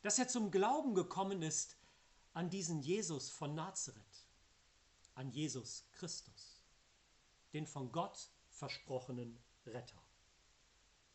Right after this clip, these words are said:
Dass er zum Teil der Gemeinde Jesu geworden ist, und damit seine Geschichte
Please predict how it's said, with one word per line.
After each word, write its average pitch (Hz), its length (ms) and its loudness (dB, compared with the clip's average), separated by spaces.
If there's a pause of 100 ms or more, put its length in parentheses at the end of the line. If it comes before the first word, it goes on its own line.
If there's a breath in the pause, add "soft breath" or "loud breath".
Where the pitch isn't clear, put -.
(1800 loud breath)
Dass 185 160 2
er 214 100 2
zum 190 380 2
Teil 247 540 6
der 180 120 2
Gemeinde 170 480 2
Jesu 160 360 2
geworden 139 440 4
ist, - 440 -6 (840)
und 151 180 -4
damit 175 540 2 (160)
seine 226 440 4
Geschichte 175 680 -4